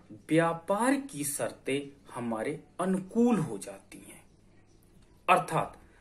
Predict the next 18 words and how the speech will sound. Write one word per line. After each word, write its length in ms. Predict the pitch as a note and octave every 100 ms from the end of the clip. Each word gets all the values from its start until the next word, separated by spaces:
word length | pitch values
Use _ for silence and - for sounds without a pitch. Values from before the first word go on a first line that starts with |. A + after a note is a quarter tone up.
| - A#2+
the 140 | B2 A2
ratio 420 | F3+ - B3 D4
between 440 | A#3+ C4+ - C#4 D4+ - - - E3
export 720 | F3 - - - F#3+ B3+ D4 - - -
and 440 | D3+ E3 - D3+
import 480 | C#3+ C#3+ E3 G3 A3+
will 480 | - - - A#2+ A#2+
be 80 | B2 - -
favor 360 | C#3 G#3 A#3 D#4+
to 80 | D#4+ - E3+
us। 120 | E3 - - - - -
हमें 340 | A#2+ A#2 A#2 - - - -
कम 240 | C4 C4 -
एक-, 300 | - - -
वस्तुएं 540 | F#3+ F#3+ G3+ A3 E3
देना 300 | A2+ A2 E3
पड़ता 360 | F3 G#3 - G#3+
है 240 | B3 C#4+